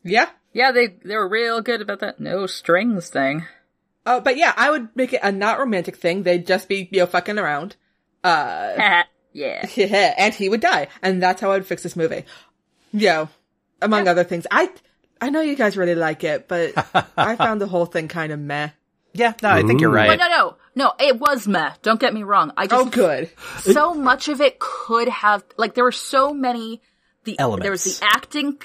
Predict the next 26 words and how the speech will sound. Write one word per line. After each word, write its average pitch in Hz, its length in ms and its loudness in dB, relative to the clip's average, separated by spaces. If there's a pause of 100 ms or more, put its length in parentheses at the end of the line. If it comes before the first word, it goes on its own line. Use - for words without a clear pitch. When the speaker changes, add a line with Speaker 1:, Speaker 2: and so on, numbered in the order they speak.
Speaker 2:
quality. 294 640 0
There 233 160 -4
was 220 160 -4
the 214 80 -12
fact 262 240 -4
that 240 100 -16
there 220 100 -10
was 202 140 -10
so, 285 440 -6 (720)
so 254 160 2
many 349 280 0
interesting 233 760 -2 (460)
genre 208 500 -2
tropes - 400 -6
that 190 100 -10
you 156 80 -10
don't 233 300 -4
typically 269 440 -6
see, 233 400 -8
and 233 240 -2
technically 294 520 -8
those 247 240 0
tropes - 440 -4
were 226 120 2
executed 208 640 -6
well. 165 320 -4